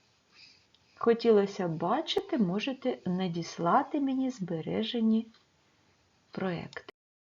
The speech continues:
Виконаємо вправу інтерв'ю, підіб'ємо підсумки. Що нового ви дізналися сьогодні?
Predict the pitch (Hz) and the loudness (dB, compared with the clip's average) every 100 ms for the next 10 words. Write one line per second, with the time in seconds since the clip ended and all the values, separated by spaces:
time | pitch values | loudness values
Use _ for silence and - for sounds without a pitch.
0 | _ _ _ _ _ _ _ _ _ _ | _ _ _ _ _ _ _ _ _ _
1 | _ _ _ _ _ _ _ _ _ _ | _ _ _ _ _ _ _ _ _ _
2 | _ _ _ _ _ _ _ _ _ _ | _ _ _ _ _ _ _ _ _ _
3 | 523 539 302 226 214 202 - 233 233 214 | -4 0 2 4 2 -2 -4 0 2 0
4 | 208 220 208 - 196 185 175 170 - 185 | 0 -2 -2 -4 -4 -4 -4 -6 -4 -4
5 | 196 196 196 196 196 196 202 - - - | 0 0 0 0 -2 -4 -6 -6 -10 -10
6 | 196 - - - _ _ _ _ _ _ | -10 -10 -12 -14 _ _ _ _ _ _
7 | _ _ _ - 440 480 269 175 175 180 | _ _ _ 2 4 6 4 4 0 0
8 | 247 269 302 330 330 339 330 339 330 - | 0 0 0 0 0 2 2 2 0 -2
9 | 339 - 311 311 311 302 311 | -4 -2 -4 -2 -2 -2 -4